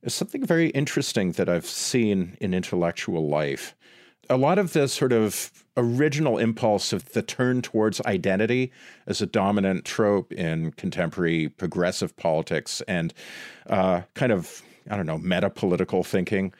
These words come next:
like people's hot takes on movies or whatever, which is always sort of coming from some investment in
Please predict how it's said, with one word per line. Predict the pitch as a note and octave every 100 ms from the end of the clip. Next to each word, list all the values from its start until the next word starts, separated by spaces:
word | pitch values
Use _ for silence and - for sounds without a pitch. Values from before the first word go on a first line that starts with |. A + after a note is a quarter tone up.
| - _
like | F2+ - _ _ _
people's | - A2+ G#2+ -
hot | - A2+ G#2
takes | - G2+ -
on | F#2+ F2+
movies | F#2 F#2 -
or | F2+
whatever, | E2+ E2+ E2 E2
which | D#2 D2+
is | F2 -
always | - F2 E2 D#2+ - - -
sort | - G2+
of | E2
coming | - F#2 E2+
from | E2 F#2+ D#2+
some | F#2 F2
investment | F2 E2 D2+ C#2+ - D#2+ D#2
in | - D2 C#2